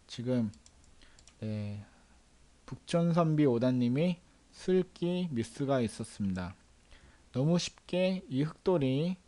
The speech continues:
죽어버렸죠. 네, 이렇게 돼서는 이제 이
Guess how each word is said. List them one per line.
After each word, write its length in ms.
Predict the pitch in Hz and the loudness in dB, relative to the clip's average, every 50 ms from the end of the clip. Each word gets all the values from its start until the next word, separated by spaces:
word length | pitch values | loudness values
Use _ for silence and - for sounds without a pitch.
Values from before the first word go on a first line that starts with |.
| _ _ | _ _
죽어버렸죠. 880 | - - - 123 135 135 127 127 110 110 101 - - - 135 135 131 135 - _ _ _ _ _ _ _ _ _ _ _ _ _ _ _ _ _ _ _ _ _ - - - - - _ - - - - _ _ _ _ | -18 -10 -4 -2 0 2 2 2 0 -2 -4 -6 -6 -6 -4 -4 -6 -6 -10 _ _ _ _ _ _ _ _ _ _ _ _ _ _ _ _ _ _ _ _ _ -20 -20 -20 -20 -20 _ -20 -20 -20 -20 _ _ _ _
네, 80 | - 117 | -2 0
이렇게 280 | 127 147 170 - 202 | 0 0 2 2 2
돼서는 380 | 180 180 175 170 175 170 165 160 | 4 4 4 4 4 4 2 2
이제 260 | 143 123 - 127 123 | 2 2 2 2 2
이 220 | 120 117 117 117 | 2 2 0 -2